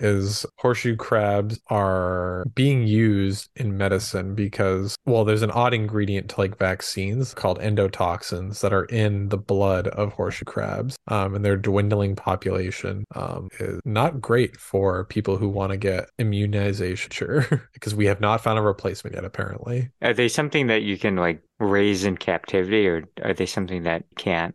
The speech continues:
Speaker 2: like, they
Speaker 1: Um,
Speaker 2: die?
Speaker 1: I think there's, like, a certain kind that they are is mostly, like, just found in certain areas. So they're ver-, there's, like, a lot of them. And I know my sister up in Maine,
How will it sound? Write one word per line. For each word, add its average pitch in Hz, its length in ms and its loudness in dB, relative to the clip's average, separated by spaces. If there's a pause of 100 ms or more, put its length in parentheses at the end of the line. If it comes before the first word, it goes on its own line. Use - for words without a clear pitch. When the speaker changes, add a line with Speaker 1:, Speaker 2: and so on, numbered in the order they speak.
(120)
Speaker 2:
like, 90 140 -8
they 131 80 4
Speaker 1:
Um, 139 80 4
Speaker 2:
die? 147 720 2
Speaker 1:
I 117 100 0
think 135 180 -2
there's, 120 300 2
like, 104 180 2
a 113 60 -4
certain 104 340 -2
kind 101 340 2
that 98 140 0
they 95 140 2
are 90 600 0
is 110 60 -2
mostly, 101 420 -2
like, 95 160 -4
just - 240 -10
found 82 320 -8 (120)
in 113 160 0
certain 104 360 -2
areas. 90 440 -4
So 117 120 -2
they're 104 140 2
ver-, 101 200 0
there's, 135 220 4
like, 151 100 4
a 131 60 4
lot 98 300 2
of 87 80 -8
them. 92 140 -10
And 95 80 -2
I 101 40 0
know 104 140 2
my 101 120 2
sister 98 540 -4
up 92 140 -6
in 90 100 -6
Maine, 90 360 -4